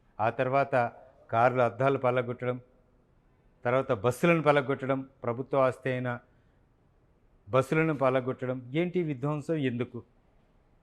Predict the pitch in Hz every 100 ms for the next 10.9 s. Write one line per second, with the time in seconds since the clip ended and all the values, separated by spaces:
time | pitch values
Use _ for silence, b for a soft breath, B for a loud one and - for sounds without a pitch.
0 | _ _ _ _ 123 165 202 190 139 135
1 | 143 123 113 - _ _ _ _ - 107
2 | 123 117 - 113 - 156 143 139 110 -
3 | _ _ _ _ 117 - 123 117 113 110
4 | 113 107 110 101 123 110 107 104 - 113
5 | 110 113 113 107 b b b 143 156 226
6 | 208 185 135 - - _ _ _ _ _
7 | _ - _ - 135 127 - 160 151 135
8 | 139 135 - 131 117 117 123 131 127 147
9 | - - b b b 139 139 147 190 175
10 | 185 170 156 156 165 156 160 156 156